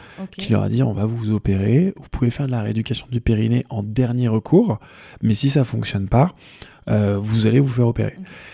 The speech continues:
Speaker 2: Et on a plein de personnes qui nous contactent pour nous dire : « Mais merci,
Speaker 1: J'ai évité l'opération.
Speaker 2: j'ai évité l'opération grâce à vous. »
Speaker 1: Et ça a
Speaker 2: J'avais
Speaker 1: permis
Speaker 2: é-
Speaker 1: de remonter, euh, enfin de, de, ouais, de
Speaker 2: Exactement,
Speaker 1: remuscler le
Speaker 2: ouais.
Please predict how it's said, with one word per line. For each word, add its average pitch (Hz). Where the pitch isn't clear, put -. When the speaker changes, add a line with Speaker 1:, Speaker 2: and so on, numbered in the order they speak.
Speaker 2:
Et 131
on 110
a -
plein -
de 110
personnes 104
qui 143
nous 147
contactent 156
pour 104
nous 104
dire : « 117
Mais 95
merci, 107
Speaker 1:
J'ai 170
évité 180
l'opération. 131
Speaker 2:
j'ai 113
évité 120
l'opération 131
grâce 147
à 147
vous. » 120
Speaker 1:
Et -
ça 131
a 247
Speaker 2:
J'avais 139
Speaker 1:
permis 139
Speaker 2:
é- 131
Speaker 1:
de 110
remonter, 220
euh, 196
enfin 180
de, 170
de, 165
ouais, 185
de 165
Speaker 2:
Exactement, 131
Speaker 1:
remuscler 110
le 180
Speaker 2:
ouais. 190